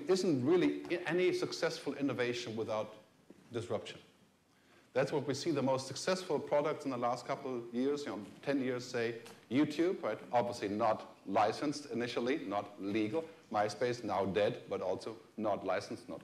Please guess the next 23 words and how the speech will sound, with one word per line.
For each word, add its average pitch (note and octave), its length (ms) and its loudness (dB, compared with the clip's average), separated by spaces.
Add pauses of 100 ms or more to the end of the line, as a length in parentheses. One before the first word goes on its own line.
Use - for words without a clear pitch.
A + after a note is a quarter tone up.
(100)
almost E2+ 340 -6
dead, G2+ 160 -2 (180)
I - 80 -12
would F2+ 140 -12
say. A#2+ 180 -6 (640)
So C#3 180 4
disruption, E3 640 4
right? E3+ 160 8
And, D3 200 4
and C#3 140 2
basically F3 400 4
Henry F3+ 300 2
Jenkins, F3 480 2
a D3 40 -6
professor D#3+ 340 -2
at C#3 80 0
M C#3 120 2
I B2+ 100 2
T, E3 200 0
said C#3 240 -2
something C3 260 -4
very B2+ 220 2
interesting. C3+ 340 -4